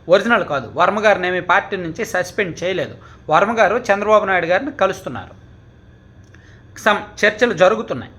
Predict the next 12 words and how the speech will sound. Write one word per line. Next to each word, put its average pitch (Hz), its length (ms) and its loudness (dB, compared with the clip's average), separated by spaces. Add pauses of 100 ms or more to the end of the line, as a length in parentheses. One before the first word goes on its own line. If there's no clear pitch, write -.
(140)
ఒకవేళ 202 360 6
పవన్ 233 360 2
కళ్యాణ్ 233 320 2
గారు 220 160 2
పిఠాపురం 220 560 0
నుంచి 175 180 -10
పోటీ 214 420 -4
చేస్తాను 202 440 0
అంటే 196 380 0 (280)
టీడీపీ 247 380 -4
సపోర్ట్ 214 500 -2
చేయాల్సిందే, 208 580 -2